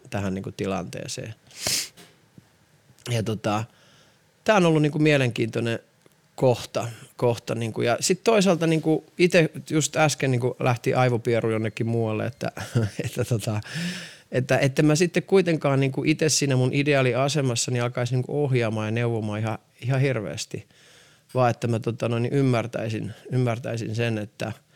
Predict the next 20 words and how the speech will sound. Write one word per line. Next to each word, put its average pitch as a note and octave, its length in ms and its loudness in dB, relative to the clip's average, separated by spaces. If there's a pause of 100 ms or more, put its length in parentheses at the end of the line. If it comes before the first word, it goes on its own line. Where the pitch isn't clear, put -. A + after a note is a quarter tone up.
(600)
että C#3 220 0
tota, A2+ 380 -2
jokaisella B2 420 0
on A#2 60 2
niinku A#2+ 200 -2
omat D#3+ 280 0
haasteet. - 760 -6 (540)
Ja A#2+ 180 2
jo-, A#2 160 -2
jokaiselle A#2+ 440 2
nääkin B2 380 0
vaiheet A#2+ 380 -2
on A#2+ 60 -2
niinku B2 180 -4
tärkeitä A#2+ 560 -2 (180)
kokea B2+ 420 -2
myös A2 280 -6
sitä A2 280 -6 (360)
kateutta G2+ 600 -2
tai G2+ 360 -4